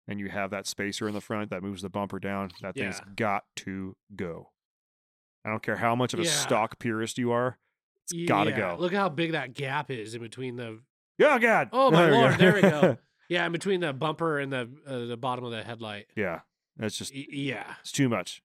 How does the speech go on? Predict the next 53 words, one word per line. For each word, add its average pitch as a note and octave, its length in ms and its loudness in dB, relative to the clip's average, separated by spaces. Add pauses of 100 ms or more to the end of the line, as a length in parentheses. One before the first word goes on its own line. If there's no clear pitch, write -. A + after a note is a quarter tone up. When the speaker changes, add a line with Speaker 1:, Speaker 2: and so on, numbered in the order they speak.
(120)
Speaker 2:
Too E3+ 140 -6
much. A2+ 320 -10
Speaker 1:
Gotta G2+ 140 0
go. F#2+ 60 -4
Speaker 2:
Sands A3 280 2
did D3 140 -6
that A#2 200 -6
mod A#2+ 240 -8
in A#2 100 -10
his, B2 220 -8
didn't A#2 200 -12
he? B2 120 -10
Speaker 1:
Yeah, D3 60 -4
almost C3 320 0
immediately. G2 580 -6
Speaker 2:
Yeah, A2+ 180 -8 (100)
yeah, A#2+ 280 0 (120)
Speaker 1:
Yeah. C#3+ 120 6
<laughs> - 80 -8
Speaker 2:
yeah. D3 60 -2 (600)
Um, F#3+ 200 2
I G#3+ 120 4
like G3+ 300 2
the E3+ 220 2
overall E3 360 2
look D#3+ 140 -2
of D#3+ 40 -2
the D3 80 -2
truck. D#3 240 -4
I D#3+ 100 -2
like D3 240 0
the D#3+ 80 -6
look C3+ 200 -4
of E3 60 -6
these D#3 180 -4
trucks, D#3+ 320 -4
the, C#3+ 100 -6
the B2 60 -4
Speaker 1:
Mm-hmm. B2 160 -2
Speaker 2:
crew D#3 200 -6
cab. C3+ 440 -2 (160)
I'm B2+ 140 -10
assuming C#3 280 -6
that's B2 160 -6
short C3 220 -6
bed, A#2 160 -6
right? B2+ 200 -4
Is B2+ 120 -10
that C3+ 60 -4
Speaker 1:
Yes, - 80 -4
Speaker 2:
short B2 140 0
Speaker 1:
sir. A#2 40 -2
Speaker 2:
bed? C#3 180 -8